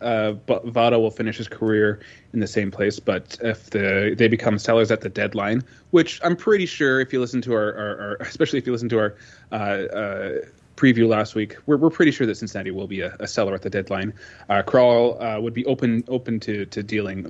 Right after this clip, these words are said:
Votto. But my, my thing is this: it's not, not so much the news about that Votto is open to being a Blue Jay, which of course he would be potentially. Uh, but maybe he wants to be a, a Cincinnati Red for life too. You never know.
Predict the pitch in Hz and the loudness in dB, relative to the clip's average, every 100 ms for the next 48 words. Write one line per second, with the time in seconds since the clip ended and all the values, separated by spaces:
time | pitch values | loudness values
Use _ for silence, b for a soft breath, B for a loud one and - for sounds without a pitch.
0 | 110 104 131 85 - - B B 156 160 | -6 -2 0 -2 -4 -10 B B 4 4
1 | 170 233 254 269 349 277 143 117 139 - | 2 0 2 0 0 0 -2 -2 -2 -2
2 | - - 131 - 208 151 180 175 175 156 | -8 -14 -12 -4 -2 -2 -2 -2 -2 -2
3 | - 120 123 117 107 110 113 113 110 117 | -2 0 0 0 -2 -6 -4 -8 -4 0
4 | 117 107 110 117 113 101 104 101 - b | 0 0 -2 -4 -4 -6 -6 -8 -12 b
5 | b 98 135 - 82 113 - - - 247 | b 0 2 2 -2 -6 -6 -8 -2 2
6 | - 147 117 139 147 113 101 - - 147 | 2 0 4 4 4 0 -6 -10 -6 -4
7 | 143 - 92 98 117 b b b 113 107 | -4 -6 -14 -14 -14 b b b -6 -4
8 | 104 110 - 104 110 110 110 104 - 98 | -4 -4 -6 -6 -6 -6 -6 -8 -10 -12
9 | 98 101 - 101 - 110 113 - 110 107 | -10 -8 -8 -8 -8 -2 -2 0 2 4
10 | 107 107 104 101 - 135 98 98 101 110 | 2 2 0 -2 0 2 4 2 2 2